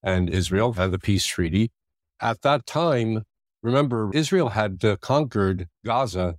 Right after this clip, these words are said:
as part of the nineteen sixty-seven Six Day War,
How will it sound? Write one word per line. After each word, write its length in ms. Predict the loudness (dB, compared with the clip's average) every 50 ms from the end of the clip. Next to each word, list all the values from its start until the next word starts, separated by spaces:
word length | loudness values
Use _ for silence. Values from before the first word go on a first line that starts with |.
| -4
as 120 | -4 -4 -4
part 280 | -2 0 0 2 2
of 160 | 2 0 0 0
the 180 | 0 2 2
nineteen 360 | 2 2 2 0 -2 -4 -4
sixty-seven 840 | -2 -2 -2 -2 -4 -4 -8 -2 0 2 2 2 2 0 -2 -4 -6
Six 280 | -4 -4 -4 -4 -2 0
Day 180 | 2 2 2
War, 340 | 2 2 0 -2 -2 -6 -10